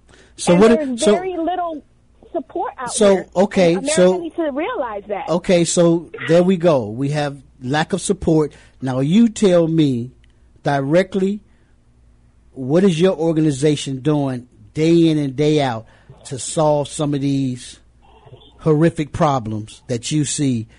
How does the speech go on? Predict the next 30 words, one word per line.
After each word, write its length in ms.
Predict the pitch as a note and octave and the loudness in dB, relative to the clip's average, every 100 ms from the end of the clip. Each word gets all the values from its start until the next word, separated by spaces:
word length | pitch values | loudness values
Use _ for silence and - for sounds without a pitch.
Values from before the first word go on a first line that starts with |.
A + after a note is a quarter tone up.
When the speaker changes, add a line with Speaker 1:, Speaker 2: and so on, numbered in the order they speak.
| _ A#2 | _ -6
Speaker 1:
in 140 | B2 | -2
your 180 | C3 C3 | 0 -2
community? 720 | - C3 B2 G2+ E2+ F2 - _ _ | -4 -4 -4 -6 -10 -18 -20 _ _
Give 160 | D#3 F#3 | 0 0
us 120 | F3 | 0
some 220 | - D#3+ | 0 -2
solutions 580 | - D#3+ D#3+ D#3+ D#3 C#3+ | -2 0 2 2 0 -2
Speaker 2:
We 80 | C#3+ | -2
Speaker 1:
that 140 | - | 0
your 100 | D#3 | -4
p-, 140 | C#3 D#3 | -4 -4
organization 540 | D#3 D3 C3 C#3 B2+ C3 | 0 2 2 0 -2 -6
Speaker 2:
Sure. 40 | |
Speaker 1:
is 100 | A#2 | -6
doing. 360 | C3 A#2 F2+ - - _ - | -6 -6 -8 -16 -20 _ 0
Your 140 | C#3+ | 4
organization 480 | G3 F#3+ D3+ F3 D#3+ | 6 6 6 4 2
Speaker 2:
Most 80 | D3+ | -2
Speaker 1:
is 40 | A#2 | 2
giving 340 | F3 F3 F3+ | 2 4 4
Speaker 2:
definitely. 200 | F3 - - | 0 -8 0
Speaker 1:
others 220 | D#3+ D3+ C3+ | 2 2 0
a 40 | |
dream, 400 | B2+ D3+ D3+ B2 | 0 2 4 2
God, 420 | A2+ D#3 C3 G2+ | 2 2 2 -2
right? 300 | G#2+ C3 B2 | -4 -4 -4
Giving 260 | G#2+ D#3+ D#3+ | -2 0 0
others 280 | D3 C#3+ B2 | -2 -2 -4
dreams, 500 | B2 C3+ G#2 F2 - | -4 -4 -4 -10 -14
God. 460 | A2 C3 F#2+ B1+ | -8 -6 -8 -16